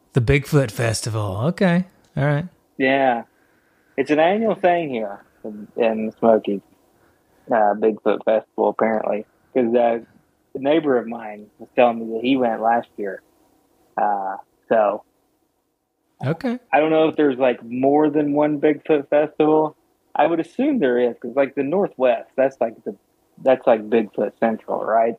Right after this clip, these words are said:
Speaker 1: Yeah. Well, at some point, you
Speaker 2: Uh,
Speaker 1: keep go-, you keep going north, and eventually it turns into the Yeti, right?
Speaker 2: Right. Yeah, that's true. But, I mean, I think they're more, there's gotta be a Bigfoot Festival out there. It can't be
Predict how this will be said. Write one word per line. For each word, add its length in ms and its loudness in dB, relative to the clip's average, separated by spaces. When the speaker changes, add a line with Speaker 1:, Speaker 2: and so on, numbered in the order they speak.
Speaker 1:
Yeah. 340 0
Well, 280 0
at 100 -2
some 160 2
point, 320 0
you 100 -8
Speaker 2:
Uh, 200 2
Speaker 1:
keep 120 -4
go-, 140 2
you 120 0
keep 180 0
going 200 2
north, 320 2
and 80 2
eventually 360 0
it 80 -6
turns 220 -2
into 160 -4
the 200 -6
Yeti, 300 -6
right? 200 -4
Speaker 2:
Right. 320 2
Yeah, 340 2
that's 180 -12
true. 260 0
But, 100 2
I 100 6
mean, 160 -6
I 80 -2
think 220 -8
they're 160 -4
more, 600 -4
there's 200 2
gotta 240 4
be 160 4
a 60 4
Bigfoot 420 -4
Festival 440 -8
out 180 -14
there. 240 -10
It 160 -12
can't 260 2
be 220 -4